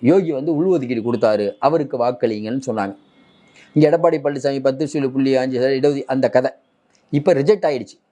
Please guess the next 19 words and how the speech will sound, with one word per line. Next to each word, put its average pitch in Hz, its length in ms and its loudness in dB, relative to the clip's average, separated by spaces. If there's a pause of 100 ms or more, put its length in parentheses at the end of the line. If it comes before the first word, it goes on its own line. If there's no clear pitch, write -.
(1000)
மு-, 147 160 0
அகிலேஷ் 214 460 4
யாதவ் 190 120 4
என்ன 156 200 2
சொல்றாரு, 135 420 2
"உங்களுக்கு 170 720 0
உள்ஒதுக்கீடு 175 540 0
கொடுத்தா 143 300 -2
மேல 156 360 2
அடி 143 220 2
வாங்குன்னு 160 340 -2 (100)
தெரிஞ்சே 196 500 2
ஏமாத்திட்டாரு, 123 640 -2 (760)
உள்ஒதுக்கீட்டை 190 460 4
கொடுக்க 139 220 4
சொல்லுங்க" 120 380 0
அப்படிங்கிறாங்க. 117 440 -4
கொடுக்க 175 240 0
முடியல. 104 260 -4